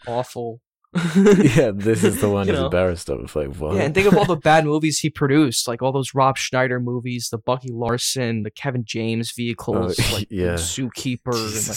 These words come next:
Speaker 1: like, all
Speaker 2: Christ.
Speaker 1: that shit he does with his friends, Ridiculous
Speaker 2: <laughs>
Speaker 1: Six. You, you know, it's constant, like, awful movies, the fucking awful Netflix movies, like The Do-Over. <laughs> And, like,
Speaker 2: Mm-hmm.
Speaker 1: you know, like, constant, like,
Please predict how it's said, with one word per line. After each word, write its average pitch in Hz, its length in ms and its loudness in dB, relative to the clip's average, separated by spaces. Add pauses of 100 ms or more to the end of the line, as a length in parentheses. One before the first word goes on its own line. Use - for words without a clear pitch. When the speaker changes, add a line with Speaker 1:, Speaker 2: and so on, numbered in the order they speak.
Speaker 1:
like, - 180 -8
all 143 80 4
Speaker 2:
Christ. 151 80 4
Speaker 1:
that 127 180 0
shit - 280 0
he 120 60 -4
does 127 200 -2
with 117 80 -6
his 107 120 -10
friends, 117 480 -6
Ridiculous 113 480 -10
Speaker 2:
<laughs> - 140 0
Speaker 1:
Six. - 240 2 (420)
You, 165 140 0
you 196 160 0
know, 135 160 2
it's 156 240 -8
constant, 208 560 0
like, 117 160 -8 (100)
awful 131 400 2
movies, 123 320 -6
the 123 80 -12
fucking 139 420 -2
awful 120 320 -2
Netflix 120 520 -6
movies, 123 320 -6
like 120 140 -6
The 131 80 -4
Do-Over. 120 840 -2
<laughs> - 60 -20 (440)
And, 160 200 0
like, 113 100 4
Speaker 2:
Mm-hmm. 113 120 0 (280)
Speaker 1:
you 170 80 2
know, 123 140 2
like, 127 160 -4
constant, 180 680 -2
like, 117 200 -8